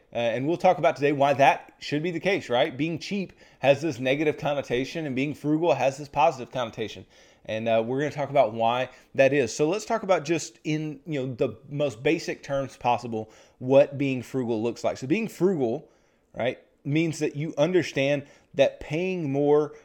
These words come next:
does not necessarily mean better value, right? So in being frugal, you are looking for a good value for something, right? Warren Buffett has been called frugal time and time and time again.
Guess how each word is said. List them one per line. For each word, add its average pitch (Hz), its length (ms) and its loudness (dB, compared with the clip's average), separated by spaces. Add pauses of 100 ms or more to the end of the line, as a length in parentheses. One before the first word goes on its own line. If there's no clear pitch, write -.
(140)
does 123 180 -4
not 127 360 0
necessarily 123 720 -2
mean 113 400 -8
better 104 240 0
value, 85 460 -2 (420)
right? 127 180 0
So 147 160 0
in 151 140 0
being 180 220 0
frugal, 143 420 2
you 143 200 0
are 139 80 4
looking 135 360 -2
for 131 240 -2
a 123 80 -2
good 120 240 -2
value 120 520 2 (400)
for 127 200 -4
something, - 400 -10 (100)
right? 104 300 -4 (240)
Warren 165 340 2
Buffett 151 320 6
has 131 160 0
been 131 180 -4
called 131 300 2
frugal 127 500 0
time 139 460 0
and 120 160 -8
time 123 260 -6
and 113 80 -8
time 107 220 -6
again. 123 320 -2